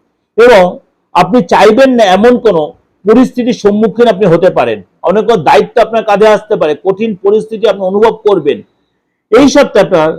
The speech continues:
মানে বস, আপনার সা-, বসের সাথে আপনার কোনো বাদ বিবাদে জড়িয়ে পড়তে পারে, আশঙ্কা রয়েছে। প্রেমের জায়গায় সাবধানতা অবলম্বন করবেন। এই সপ্তাহে আপনার বাবার শরীর নিয়ে বা পিতৃতুল্য কারো শরীর নিয়ে, হেলথ নিয়ে একটু ডিস্টার্ব হতে পারে।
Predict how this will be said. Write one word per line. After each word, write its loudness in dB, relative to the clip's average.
মানে 2
বস, 0
আপনার 0
সা-, -4
বসের 0
সাথে -2
আপনার -2
কোনো 0
বাদ 0
বিবাদে 2
জড়িয়ে 4
পড়তে -6
পারে, -2
আশঙ্কা -6
রয়েছে। -2
প্রেমের 4
জায়গায় 4
সাবধানতা -2
অবলম্বন 2
করবেন। 0
এই 2
সপ্তাহে 0
আপনার 2
বাবার 2
শরীর 0
নিয়ে -2
বা -2
পিতৃতুল্য -4
কারো -2
শরীর -2
নিয়ে, -6
হেলথ 0
নিয়ে -14
একটু -10
ডিস্টার্ব -8
হতে -14
পারে। -18